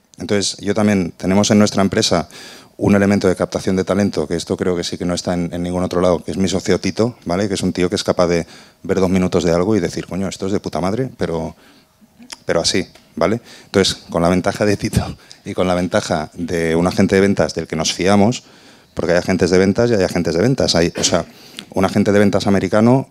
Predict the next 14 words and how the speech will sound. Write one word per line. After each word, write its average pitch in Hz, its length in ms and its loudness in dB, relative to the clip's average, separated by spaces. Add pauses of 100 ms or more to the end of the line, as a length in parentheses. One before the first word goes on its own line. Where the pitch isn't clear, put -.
(140)
normalmente 98 680 2
lo 110 80 2
que 95 60 0
va 92 80 4
a 95 40 2
intentar 95 380 0
es - 280 -2 (580)
ahogarte, 95 560 -2
sacarte 87 380 -4
lo 82 80 2
máximo 85 340 2
posible 120 640 2
y 90 140 -10
si 80 340 -8